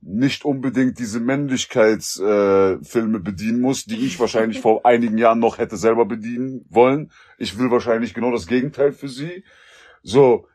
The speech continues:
Speaker 1: jetzt kann diese Person rappen, aber als Hip-Hop-Label, wo du natürlich ein krasser Typ sein musst, könnte ich diese Person sein. Aber das, in die, auf diese,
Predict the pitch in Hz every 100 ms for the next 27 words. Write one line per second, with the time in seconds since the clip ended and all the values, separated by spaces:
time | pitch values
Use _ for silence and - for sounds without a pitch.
0 | - 120 - 156 151 139 139 135 147 139
1 | 143 180 180 165 135 127 127 107 98 98
2 | 87 - - 104 120 180 139 120 107 120
3 | 123 110 151 135 120 120 117 127 123 113
4 | 123 101 - 131 - 127 - 165 139 110
5 | 127 117 127 156 156 - _ _ _ _
6 | _ _ - 160 160 160 151 139 127 135
7 | 127 - 120 104 127 120 113 104 85 71
8 | _ _ _ _ 95 101 107 104 98 -
9 | _ _ 110 95 - - _ _ _ _
10 | _ _ 127 127 117 165 120 110 151 143